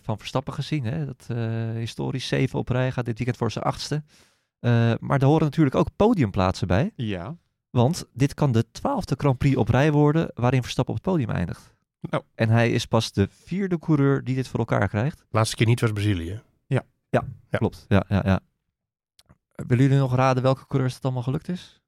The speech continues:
Speaker 3: Twaalf podium, eh, nou, Schumacher
Speaker 1: Die is
Speaker 3: sowieso.
Speaker 1: Schumacher's recordhouder
Speaker 2: Ja,
Speaker 1: met
Speaker 2: go-,
Speaker 1: negentien in tweeduizend één en tweeduizend twee.
Speaker 2: Gewoon het
Speaker 3: Hamilton.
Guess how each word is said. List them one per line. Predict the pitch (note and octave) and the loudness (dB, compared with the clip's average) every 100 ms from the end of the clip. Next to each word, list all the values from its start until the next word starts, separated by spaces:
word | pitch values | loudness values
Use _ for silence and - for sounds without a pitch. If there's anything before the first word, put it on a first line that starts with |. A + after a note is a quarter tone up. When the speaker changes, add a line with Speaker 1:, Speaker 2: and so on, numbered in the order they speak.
| _ _ _ | _ _ _
Speaker 3:
Twaalf | _ A#2+ B2 | _ 0 0
podium, | - B2 B2 A2+ | 0 0 0 0
eh, | A#2 A2+ | 0 0
nou, | G2+ | -2
Schumacher | - A2+ A#2 A#2+ | -2 -2 0 2
Speaker 1:
Die | B2+ | 2
is | B2 | 2
Speaker 3:
sowieso. | A#2 C#3+ | 2 -2
Speaker 1:
Schumacher's | E3 E3 D3+ B2+ | 0 2 2 -2
recordhouder | A#2 G2+ F2+ E2+ F#2 | -2 0 0 -2 -2
Speaker 2:
Ja, | |
Speaker 1:
met | F#2 | -4
Speaker 2:
go-, | - G2+ | -6 0
Speaker 1:
negentien | A#2 C3+ C3 B2+ A#2 | 2 2 0 -2 -2
in | - A2 | -4 -4
tweeduizend | G#2+ G#2+ G2+ G#2+ | 0 0 0 0
één | G#2 G#2 | -2 -2
en | G#2 | -4
tweeduizend | G2 F#2+ F#2 F#2+ | -6 -6 -6 -8
twee. | - | -12
Speaker 2:
Gewoon | A#2+ - | -6 -2
het | G2 | 0
Speaker 3:
Hamilton. | G#2 | 2